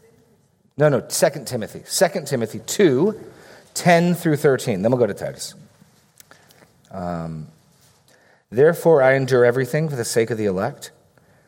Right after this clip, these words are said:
that they also may obtain the salvation that is in Christ Jesus with eternal glory.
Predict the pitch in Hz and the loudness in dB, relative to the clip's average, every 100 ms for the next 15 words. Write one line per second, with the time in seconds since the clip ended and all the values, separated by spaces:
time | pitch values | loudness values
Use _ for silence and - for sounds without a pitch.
0 | _ _ _ - 92 110 110 113 - 131 | _ _ _ -8 2 4 4 4 0 0
1 | 120 117 123 110 117 131 127 110 110 104 | 0 0 -2 -4 -4 -6 -6 -2 0 0
2 | 101 101 - 117 110 107 113 107 110 107 | 0 -4 -6 -6 -6 -6 -8 -2 -2 -2
3 | - 95 104 101 113 107 110 104 101 139 | -6 -8 -8 -8 -8 -6 -4 -4 -2 -4
4 | 113 90 | -4 -8